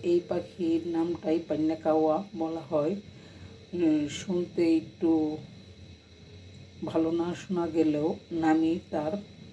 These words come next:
পান্না কাওয়া। আচ্ছা, যাই হোক, এই পাখিটা, উম, ডুব দিয়ে মাছ শিকার করে ওরা খায়। অনেক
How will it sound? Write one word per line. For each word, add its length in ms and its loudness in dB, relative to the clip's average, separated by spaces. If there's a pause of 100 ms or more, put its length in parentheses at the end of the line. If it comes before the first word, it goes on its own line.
(120)
পান্না 300 0
কাওয়া। 340 -2 (360)
আচ্ছা, 220 -4
যাই 240 2
হোক, 260 -4
এই 160 -2
পাখিটা, 680 -2 (720)
উম, 420 -6 (200)
ডুব 200 4 (160)
দিয়ে 380 6
মাছ 300 -2
শিকার 480 -4 (100)
করে 420 0 (1000)
ওরা 240 2 (120)
খায়। 340 -4 (1000)
অনেক 500 2